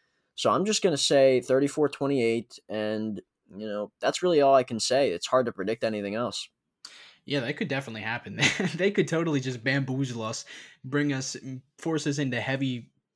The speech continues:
Speaker 2: defensive packages, and then just throw o-, right over our heads. Uh, we've seen San Francisco do that. Uh, twenty nineteen, that first meeting with them, they were able to force us into heavy, heavy personnel on defense and then throw that George Kittle,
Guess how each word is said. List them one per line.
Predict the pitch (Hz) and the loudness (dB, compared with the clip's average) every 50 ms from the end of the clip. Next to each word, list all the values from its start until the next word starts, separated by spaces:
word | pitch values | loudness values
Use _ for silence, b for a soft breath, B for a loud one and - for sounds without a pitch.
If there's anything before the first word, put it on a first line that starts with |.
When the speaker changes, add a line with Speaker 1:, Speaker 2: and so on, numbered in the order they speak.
| _ _ | _ _
Speaker 2:
defensive | - 131 123 - 147 139 135 - 117 107 | -6 -6 -4 -4 -4 -4 -4 -6 -8 -8
packages, | - - 131 139 147 - 117 101 101 98 95 101 | -6 -4 -2 -2 -2 -4 -6 -8 -8 -8 -6 -6
and | 107 104 | -6 -6
then | 107 107 | -6 -6
just | 101 101 98 - - - | -6 -8 -8 -10 -10 -8
throw | 107 110 117 113 110 110 - - | -4 -4 -2 -2 -4 -6 -8 -8
o-, | - 120 120 | -8 -8 -6
right | 117 120 120 120 | -4 -4 -4 -4
over | 120 113 110 107 104 101 | -4 -4 -6 -6 -6 -6
our | 101 101 | -6 -6
heads. | - 123 131 113 104 107 - B B B B B B B - | -6 -6 -6 -6 -8 -10 -14 B B B B B B B -12
Uh, | 90 92 90 98 | -10 -8 -8 -6
we've | 110 123 131 - | -6 -6 -6 -4
seen | - 156 127 110 | -4 -4 -4 -4
San | - - 123 117 | -4 -4 -6 -6
Francisco | - - 110 - - 123 - - - 120 | -6 -8 -10 -8 -8 -8 -6 -6 -6 -4
do | 117 120 117 | -4 -4 -4
that. | 113 117 117 123 113 - _ _ _ _ _ _ _ _ - | -4 -4 -4 -6 -8 -12 _ _ _ _ _ _ _ _ -14
Uh, | - 104 101 101 101 104 104 _ _ _ - 139 135 | -10 -8 -6 -8 -8 -10 -14 _ _ _ -18 -18 -12
twenty | - 135 127 123 120 | -8 -6 -6 -6 -6
nineteen, | 117 117 120 113 - 120 117 123 127 135 135 - _ - 127 | -6 -6 -8 -8 -10 -8 -8 -6 -6 -8 -8 -10 _ -14 -10
that | 117 110 110 113 - B B B B B | -8 -6 -6 -8 -10 B B B B B
first | - - 127 127 - - | -8 -4 -4 -4 -4 -2
meeting | 127 127 127 127 120 120 | -2 -2 -2 -2 -4 -4
with | 113 107 104 | -6 -8 -8
them, | 110 113 117 120 | -8 -8 -8 -8
they | 117 113 113 | -8 -8 -8
were | 113 113 110 | -8 -8 -8
able | 110 110 110 110 | -8 -8 -10 -10
to | 104 110 104 104 - b b b b _ | -10 -10 -10 -12 -12 b b b b _
force | - 120 120 113 - | -10 -8 -8 -6 -6
us | 117 110 117 | -8 -8 -6
into | 117 113 107 | -6 -6 -6
heavy, | 101 120 117 113 120 117 113 - _ _ _ _ - | -6 -6 -6 -6 -6 -6 -8 -10 _ _ _ _ -12
heavy | - - 131 127 135 | -8 -6 -4 -2 -2
personnel | 131 - 143 139 135 - 131 127 123 123 | -2 0 -2 -2 -2 -2 -2 -2 -2 -2
on | 123 120 117 | -2 -4 -4
defense | 110 120 123 - 135 131 131 135 - | -4 -4 -4 -4 -4 -4 -4 -4 -4
and | 113 110 | -6 -6
then | 107 104 | -6 -8
throw | - - 117 113 110 110 | -8 -6 -6 -6 -4 -4
that | 107 107 104 | -6 -6 -6
George | 98 - 113 117 110 - | -6 -6 -6 -6 -6 -6
Kittle, | - - 117 113 120 120 120 - | -4 -4 -4 -4 -4 -6 -8 -10